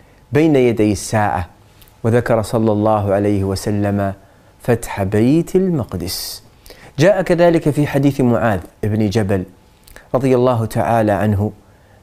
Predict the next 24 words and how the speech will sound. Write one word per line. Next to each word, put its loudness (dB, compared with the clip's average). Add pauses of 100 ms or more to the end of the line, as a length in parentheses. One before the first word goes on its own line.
أن 4
النبي 2
صلى 0
الله 2
عليه 2
وسلم، 0
وهذا 0
دليل 2 (600)
على 2
صدق -2
نبوته 2 (680)
وكمال، 2 (420)
يعني، 2 (440)
صدقه 0
عليه 2
الصلاة 0
والسلام، 0 (500)
إذ 2
أخبر 2
صلى 2
الله 2
عليه 2
وسلم 2
بأمور 2